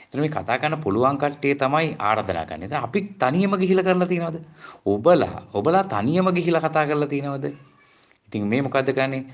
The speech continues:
අපි කවුරු හරි එක්කගෙන යනවා. දැන් මේ මොකද කරන්නේ? අපි තනියම ගිහිල්ලා මේ දේවල් කොහොමද කරන්න ඕනේ? ඒතර අපි පැත්තකට වෙනවා නෑ. ඒගොල්ලෝ කරන්න ඕන, මේගොල්ලෝ කරන්න ඕන, ඒගොල්ලෝ කරන්න ඕන.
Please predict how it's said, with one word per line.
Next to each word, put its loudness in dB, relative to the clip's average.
අපි -4
කවුරු 4
හරි 2
එක්කගෙන 0
යනවා. -12
දැන් -4
මේ 0
මොකද 0
කරන්නේ? -2
අපි 2
තනියම 0
ගිහිල්ලා 0
මේ 0
දේවල් 2
කොහොමද -2
කරන්න 0
ඕනේ? -14
ඒතර -6
අපි 0
පැත්තකට -4
වෙනවා -6
නෑ. 0
ඒගොල්ලෝ 2
කරන්න -6
ඕන, -12
මේගොල්ලෝ 0
කරන්න -8
ඕන, -16
ඒගොල්ලෝ 0
කරන්න -6
ඕන. -10